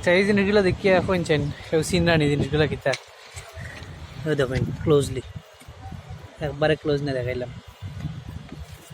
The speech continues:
সাদা সাদা, হ্যাঁ? সাদা সোনা। সাদা সোনা খাওয়া যায়নি জানি না।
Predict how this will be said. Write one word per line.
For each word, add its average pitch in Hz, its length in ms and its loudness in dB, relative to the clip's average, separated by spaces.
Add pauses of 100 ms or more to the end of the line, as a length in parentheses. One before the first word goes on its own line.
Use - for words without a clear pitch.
(2750)
সাদা 131 380 0
সাদা, 139 160 2
হ্যাঁ? 165 160 0 (1200)
সাদা 147 220 2
সোনা। 147 280 -2 (1120)
সাদা 180 160 -10
সোনা 226 120 -6 (200)
খাওয়া 220 140 4
যায়নি 185 300 2
জানি 151 220 0
না। 143 100 -4